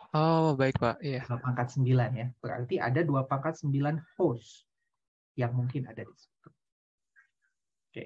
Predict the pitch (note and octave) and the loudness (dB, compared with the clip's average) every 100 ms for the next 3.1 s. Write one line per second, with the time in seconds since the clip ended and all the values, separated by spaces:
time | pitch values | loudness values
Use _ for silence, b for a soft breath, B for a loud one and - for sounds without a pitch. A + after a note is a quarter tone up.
0 | C#3 C3+ D3 A#2 D3 - _ _ _ _ | -10 -4 -2 -2 -4 -6 _ _ _ _
1 | _ - A#2+ - A3+ C#4 - _ _ - | _ -10 -8 -4 0 -2 -4 _ _ -12
2 | E3+ G3 G3+ - - _ C3 A#2+ - - | 4 6 6 0 -16 _ -2 -2 -4 -20
3 | - | -20